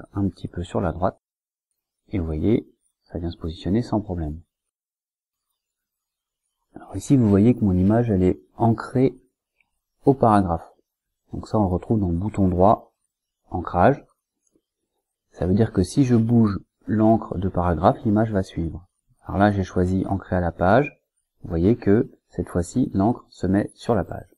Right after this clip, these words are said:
Donc je reviens à un ancrage au paragraphe. Cette fois-ci, je voudrais mettre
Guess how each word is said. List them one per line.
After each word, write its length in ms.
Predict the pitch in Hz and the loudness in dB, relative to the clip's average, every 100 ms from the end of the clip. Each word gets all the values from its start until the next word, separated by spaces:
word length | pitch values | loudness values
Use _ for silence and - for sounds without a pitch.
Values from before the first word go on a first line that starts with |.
| _ _ _ _ _ _ _ _ _ _ _ _ _ _ _ | _ _ _ _ _ _ _ _ _ _ _ _ _ _ _
Donc 140 | 85 - | -14 -10
je 60 | 92 | 0
reviens 340 | 104 110 117 | 2 4 4
à 40 | 101 | 4
un 100 | 92 | 2
ancrage 460 | 90 - 95 92 | 0 -2 -4 -4
au 60 | 87 | -4
paragraphe. 560 | - 80 98 123 147 - _ _ _ _ _ _ _ _ _ - | -4 -4 0 2 2 0 _ _ _ _ _ _ _ _ _ -6
Cette 180 | 85 | -4
fois-ci, 320 | - 104 156 147 | 0 0 2 2
je 60 | |
voudrais 280 | 110 104 101 | 0 0 2
mettre 500 | 107 113 - - - | 2 0 -2 -18 -20